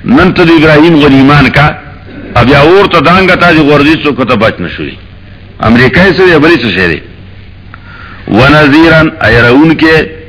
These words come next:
په نه کولو د جهاد، آیا په انکار د جهاد باندې؟ که انکار د جهاد وکړي، عملاً جهاد نه کوي، نو تاسو یې روم د دینه چې ذلیله بشئ.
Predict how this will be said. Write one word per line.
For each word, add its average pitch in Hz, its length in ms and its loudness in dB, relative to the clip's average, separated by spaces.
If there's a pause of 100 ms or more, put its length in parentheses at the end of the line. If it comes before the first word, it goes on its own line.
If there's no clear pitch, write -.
(180)
په 104 100 0
نه 147 120 2
کولو 160 320 2
د 156 80 0 (100)
جهاد، 160 400 2
آیا 156 240 2
په 156 140 -2
انکار 143 340 0
د 131 80 0
جهاد 110 380 0
باندې؟ 82 340 -4 (920)
که 143 140 0
انکار 185 380 0
د 180 80 -2 (100)
جهاد 147 320 2
وکړي، 104 320 -2 (1800)
عملاً 160 600 2
جهاد 156 400 0
نه 139 120 0
کوي، 90 360 -2 (680)
نو 135 140 0
تاسو 185 400 0
یې 180 200 2
روم 214 260 2
د 160 120 0
دینه 180 260 2
چې 131 120 -2 (120)
ذلیله 131 300 2
بشئ. 82 340 -6